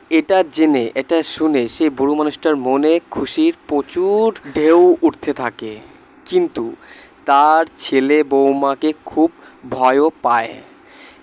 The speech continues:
কিন্তু যেই করে হোক তাকে যেতে হবে তার স্ত্রীকে সঙ্গে নিয়ে। আর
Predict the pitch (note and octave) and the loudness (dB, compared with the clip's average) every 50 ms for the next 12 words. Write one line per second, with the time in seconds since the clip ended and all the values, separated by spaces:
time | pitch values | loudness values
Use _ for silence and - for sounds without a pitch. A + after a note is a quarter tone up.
0 | _ - F#3 F3+ E3+ F3+ D#3 C3+ D#3 D#3 D#3+ - F3+ E3+ D#3+ D#3+ F3 E3+ - - | _ -4 -4 0 0 0 0 2 2 2 2 2 2 2 2 2 -2 -2 -2 -4
1 | C#3+ C3+ - - D#3+ D3 B2 C#3 C3+ C3 D3 C#3 A#2+ B2 B2 B2 B2+ D3+ E3+ G3 | -4 -4 -2 -4 -4 -4 -2 -4 -4 -2 -4 -4 -2 -4 -4 -4 -2 -2 -4 -4
2 | G3 - _ _ _ - C3 B2+ C#3 D3+ D3+ C#3 - - C#3 C3+ C#3 - F3+ F3+ | -6 -10 _ _ _ -2 0 0 0 0 -2 -6 -8 -8 -8 -8 -6 -6 -8 -8
3 | - C3+ B2+ B2 B2 B2+ C3 B2 A#2 A2+ G#2+ G#2+ A2 A2 - - - _ _ _ | -4 -4 -4 -4 -2 -4 -4 -4 -6 -8 -12 -12 -16 -16 -18 -20 -20 _ _ _
4 | - _ _ _ - - - - - - - - _ _ _ _ _ - _ _ | -20 _ _ _ -20 -20 -20 -20 -20 -20 -20 -20 _ _ _ _ _ -20 _ _
5 | _ _ _ - - _ _ _ _ _ _ _ _ - - - - - - - | _ _ _ -20 -20 _ _ _ _ _ _ _ _ -20 -20 -20 -20 -20 -20 -20
6 | _ _ _ - D3 D3+ E3 | _ _ _ 0 2 2 2